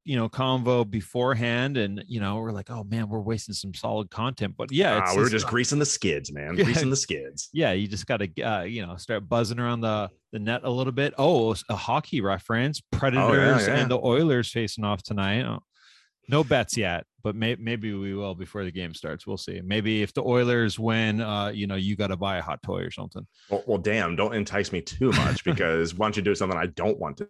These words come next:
Speaker 2: do? Because, uh, come on now.
Speaker 1: Oh, shit. Yeah. So, um,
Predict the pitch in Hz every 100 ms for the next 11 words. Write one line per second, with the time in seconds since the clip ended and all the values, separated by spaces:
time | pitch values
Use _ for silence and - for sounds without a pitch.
0 | 64 67 57 85 82 85 82 - - -
1 | - - - 104 69 67 62 - _ 226
2 | - - 185 180 - - - - - -
3 | 127 131 107 - 143 127 143 127 - 147
4 | 139 139 139 131 120